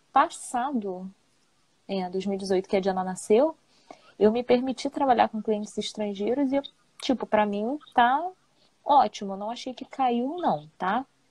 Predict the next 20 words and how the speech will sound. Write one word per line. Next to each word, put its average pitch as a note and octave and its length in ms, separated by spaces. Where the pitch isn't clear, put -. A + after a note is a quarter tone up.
Aí G3 200
a G3+ 40
continuação A3+ 640
dessa G#3 300
pergunta G3 560
da F3+ 120
Ivana. D#3 540
Eu G#3 80
fiz A3 200
a A3+ 60
pergunta A3+ 640
porque G#3+ 280
vejo G#3 200
uma G#3+ 140
preferência A3 600
pelos G#3 260
produtos G#3 580
dublados. F#3 920
Não. E3 240
É, F3+ 600